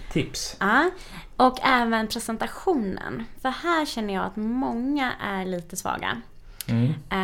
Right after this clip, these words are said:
Speaker 2: Eh, många skriver, är lite rädda kanske att, att liksom berätta för mycket. Eller jag vet inte riktigt varför. Men de flesta skriver bara vad de jobbar med. Kanske hur långa de är. Och, och jag kan känna att så här, det säger inte så mycket om en person. Så att, eh,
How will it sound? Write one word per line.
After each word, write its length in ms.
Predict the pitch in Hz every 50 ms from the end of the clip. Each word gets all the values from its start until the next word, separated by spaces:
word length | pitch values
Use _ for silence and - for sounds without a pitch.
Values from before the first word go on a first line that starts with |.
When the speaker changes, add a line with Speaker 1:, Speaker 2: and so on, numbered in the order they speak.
| 185 185 185 185 185 185
Speaker 2:
Eh, 60 | 175 - - -
många 420 | - 233 254 262 247 247 254 254
skriver, 420 | 254 254 254 240 226 208 208 226 226
är 60 | 220
lite 180 | 226 - 220
rädda 440 | 226 226 247 247 240 226 220 233 240
kanske 460 | - - 220 208 196 202 208 190 190
att, 240 | 185 185 185 - -
att 200 | - 202 - -
liksom 360 | 190 185 - 190 180 180 175
berätta 280 | 175 180 165 160 - 180
för 120 | 165 -
mycket. 480 | 185 220 311 320 - - - - - -
Eller 280 | 254 254 254 247 240 233
jag 60 | 226
vet 160 | 233 226 -
inte 180 | 247 233 220 208
riktigt 220 | 208 196 - 190
varför. 460 | 208 254 269 277 262 254 - 214 208
Men 240 | 208 202 196 190 196 - - - - - - - - - - - - - - - - -
de 100 | 254 233
flesta 260 | 254 262 247 - 254
skriver 280 | 233 254 240 220 208 208
bara 200 | 202 190 185 185
vad 120 | 175 196
de 120 | 196 214 247
jobbar 340 | 294 320 254 240 294 311 302
med. 420 | 302 294 294 294 294 285 285 285
Kanske 240 | 285 277 254 - 269 262
hur 60 | 254
långa 420 | 254 262 247 220 214 220 226 233 233
de 180 | 233 220 214
är. 300 | 208 202 202 196 196 202 - - - - - - - - - - - - -
Och, 180 | 107 147 - -
och 100 | - 254
jag 140 | 247 247
kan 100 | 254 254
känna 200 | 233 262 262 254
att 80 | 240 -
så 60 | -
här, 100 | - - -
det 60 | 240
säger 300 | - - 247 240 226 233
inte 140 | 226 226 -
så 140 | - -
mycket 240 | 226 220 - - - 220 220 -
om 100 | - 214
en 80 | 208
person. 360 | 196 196 - - 85 - 214 - - - - - - - -
Så 120 | - -
att, 220 | 254 240 254 - -
eh, 160 | 233 233 233